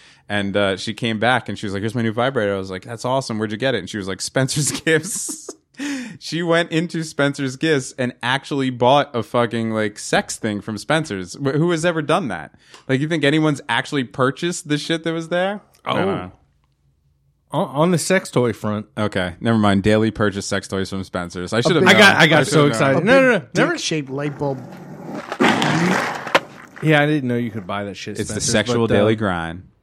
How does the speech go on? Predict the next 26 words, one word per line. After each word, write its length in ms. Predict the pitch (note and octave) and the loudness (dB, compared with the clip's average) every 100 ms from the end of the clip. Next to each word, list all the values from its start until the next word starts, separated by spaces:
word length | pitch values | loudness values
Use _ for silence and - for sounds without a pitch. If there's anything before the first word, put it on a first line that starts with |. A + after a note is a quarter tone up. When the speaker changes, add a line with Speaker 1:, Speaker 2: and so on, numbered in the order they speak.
| - | -2
Speaker 2:
I'm, 160 | D#3 | 0
I'm 200 | D3+ C#3+ C#3 | 2 2 0
a 40 | |
big 220 | B2 C3+ | 2 2
advocate 420 | B2 B2 B2 B2+ | 2 0 -2 -4
of 80 | A#2 | -4
the 80 | G#2 | -4
fleshlight. 560 | - A#2+ A#2 B2+ B2+ - | -4 -4 -2 -2 -2 -2
Speaker 1:
Yes, 400 | A2+ G2+ F2 - | 0 0 -2 -8
we 140 | G2+ | -8
know. 240 | G2+ F#2+ F#2 _ _ _ - | -6 -6 -10 _ _ _ -14
Speaker 2:
And, 300 | A2 G#2+ G#2 | -8 -6 -4
uh, 240 | G#2 G#2 - | -4 -4 -4
I 580 | - - - - A4 | -4 -4 -4 -6 -6
Speaker 3:
<laughs> 40 | - | -4
And 260 | D#3+ C3+ | -2 -2
just 340 | D3 B2+ A#2+ - | -4 -4 -6 -2
tearing 300 | E3 D#3 D3+ | 2 4 4
it 140 | C3+ | 4
up. 180 | D3+ D3 | 2 4
Speaker 2:
They 160 | F3+ F#3+ | 4 2
have 540 | G3+ F#3+ G3 G3+ F3 | 2 0 0 0 -2
an 100 | D3 | -2
attachment 720 | C#3 C#3 F3 F#3 G#3+ A#3+ G#3+ | -2 -2 -4 -2 -2 -4 -6
for 280 | - A#3+ B3+ | -2 -2 -2
it. 120 | A3+ | -6